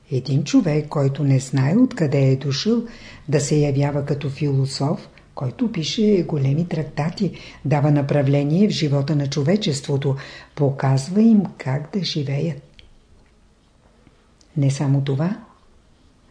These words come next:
но по някой път този философ се осмелява да покаже на хората пътя към невидимото, към Бога.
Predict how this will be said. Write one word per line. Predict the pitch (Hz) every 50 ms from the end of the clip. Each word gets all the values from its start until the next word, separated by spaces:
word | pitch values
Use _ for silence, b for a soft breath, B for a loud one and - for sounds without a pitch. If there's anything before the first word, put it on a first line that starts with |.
| _ _ -
но | 160 147 147 139
по | 139 151 147
някой | 139 139 135 135 135 262 262 226 -
път | - 160 151 151 -
този | - 151 139 139 165
философ | 139 - 160 156 147 147 139 - - 156 143 143
се | - - 226
осмелява | 226 220 226 - 160 151 139 139 143 139 147 147
да | - 143 143
покаже | 156 143 - 147 143 139 147 160
на | 147 151 135 139
хората | - 151 143 139 151 147 - - 147 147 143 143 - -
пътя | 147 143 139 143 - 160 143
към | - 151 147 139 139
невидимото, | 135 135 135 135 - 196 208 - 170 147 139 139 139 139 160 156 147 B B B B B B B B B B _ -
към | - 143 135 127 127 120
Бога. | 135 135 151 165 - 143 135